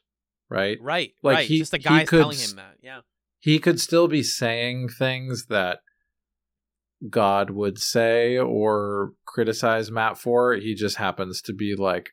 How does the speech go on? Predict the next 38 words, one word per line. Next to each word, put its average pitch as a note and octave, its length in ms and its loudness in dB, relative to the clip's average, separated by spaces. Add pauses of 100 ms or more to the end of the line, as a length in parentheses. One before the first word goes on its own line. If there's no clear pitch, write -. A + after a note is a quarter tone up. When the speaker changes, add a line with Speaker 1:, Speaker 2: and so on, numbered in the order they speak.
Speaker 1:
a G#2+ 80 -6
surprisingly F#2+ 760 -4
intuitive F2+ 680 -4
guy F2 340 -2
who's F2+ 320 -8
not E2 280 -6
actually D2+ 540 -10
God. - 360 -14 (1300)
And G2+ 200 -4
any A2+ 260 -4
one G#2 220 0
of F2+ 80 -2
those E2 260 -4
things D2 580 -8 (960)
could E2+ 500 -4
work. F2+ 360 -4
And A#2+ 80 0
I B2+ 60 2
think D3+ 160 2
that's D3 220 2
why C3 180 2
Matt A2 280 -2
rolls G#2+ 460 -2
with G2 200 -4
it E2+ 220 -2 (140)
and A2 260 -2
talks C#3+ 360 2
to B2 120 -6
him G#2 280 -10 (200)
as A2 220 -2
if A2+ 140 -4
he's G#2 180 -4
God, E2+ 340 -2
partly C#3+ 260 2
because A#2+ 220 0
he, A2 80 -10 (140)
Matt A#2+ 380 -2
needs A#2 640 -8